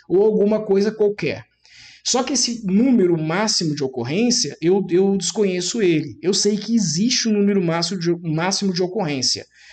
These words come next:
mas eu, como programador, desconheço que número de ocorrência pode ser esse aí, perfeito? Mas ele vai ocorrer. Isso quer dizer que essa premissa vai me garantir que eu não vou estourar o loop, que eu não vou ter um problema de um loop infinito,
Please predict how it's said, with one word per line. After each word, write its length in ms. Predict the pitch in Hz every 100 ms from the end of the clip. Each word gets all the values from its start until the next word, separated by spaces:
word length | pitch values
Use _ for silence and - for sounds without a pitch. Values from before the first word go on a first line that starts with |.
| -
mas 220 | 139 139
eu, 160 | 208 233
como 240 | 214 185
programador, 680 | 170 165 160 143 135 147 196
desconheço 800 | - - - 220 196 190 196 -
que 120 | 165
número 400 | 170 165 202 190
de 80 | 160
ocorrência 540 | 160 170 143 160 175 170
pode 220 | 160 160 156
ser 180 | -
esse 320 | 175 151 151 196
aí, 260 | 175 117 117 -
perfeito? 460 | 107 151 220 240 - - - -
Mas 140 | 127
ele 140 | 135
vai 180 | 139 139
ocorrer. 420 | 156 247 165 127 - _ - - _ _
Isso 240 | 269 -
quer 160 | 208 196
dizer 380 | 165 147 180 196
que 180 | 190 170
essa 240 | 165 160
premissa 560 | - 175 151 175 - 175
vai 160 | 151
me 120 | 143
garantir 500 | 135 143 196 196 208 233 - _ _ -
que 160 | 233
eu 160 | 208 214
não 200 | 220 208
vou 180 | 196 220
estourar 380 | - 220 202
o 40 | 208
loop, 340 | 202 196 185 156
que 80 |
eu 60 | 135
não 80 | 143
vou 100 | 147
ter 120 | 151
um 120 | 165
problema 480 | 170 165 147 143 160
de 140 | 156
um 100 | 185
loop 280 | 165 147 147
infinito, 520 | 180 - 240 123 -